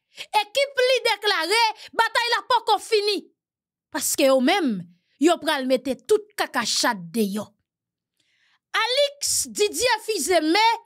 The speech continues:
débarqué dans villa d'accueil, la police, plus soldats la l'armée d'Haïti, accompagne elle pour venir recevoir l'aide ampliation et puis pour installer le peuple haïtien.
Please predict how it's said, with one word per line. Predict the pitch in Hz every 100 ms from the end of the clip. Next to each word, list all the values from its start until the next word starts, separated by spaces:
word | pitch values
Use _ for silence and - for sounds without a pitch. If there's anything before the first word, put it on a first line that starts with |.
| _ _
débarqué | 185 - 440 427 359 440 403
dans | 370
villa | 302 339 381
d'accueil, | 320 294 - 392 440 453 403 - _ _
la | 269 359 403 415
police, | 349 320 427 440 - - - _ -
plus | 453 453
soldats | - - 466 339 285 403 349
la |
l'armée | 302 381
d'Haïti, | 339 311 262 - - 427 427 - _ _ - 427
accompagne | 415 392 381 339 339
elle | 339 226 175 _ _ _ _ _ _
pour | 311
venir | 285 277 269 330
recevoir | 349 - 311 254 302 359 330 _ -
l'aide | 330 392 381 _
ampliation | 339 320 339 285 240 - 392 370
et | 302
puis | 277 381 403 - _ -
pour | 359 359
installer | 415 - - 349 311 359 339
le | 320
peuple | 311 -
haïtien. | 302 277 226 - -